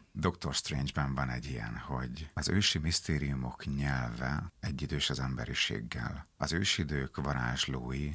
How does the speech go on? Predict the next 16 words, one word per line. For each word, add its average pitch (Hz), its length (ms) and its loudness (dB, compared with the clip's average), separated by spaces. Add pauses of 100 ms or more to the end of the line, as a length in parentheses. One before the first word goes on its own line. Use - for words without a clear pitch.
varázsigéknek 67 1080 0
hívták - 800 -4
a 60 40 -4
használatát. - 920 -2 (520)
De 87 120 2
ha 78 180 2
ez 71 100 4
sérti - 520 4
az 69 140 4
ön 65 120 2
modern 62 380 0
felfogását, 67 920 2
ugye 67 220 2
Doctor 69 380 -2
Strange - 500 -2
orvos, 82 600 2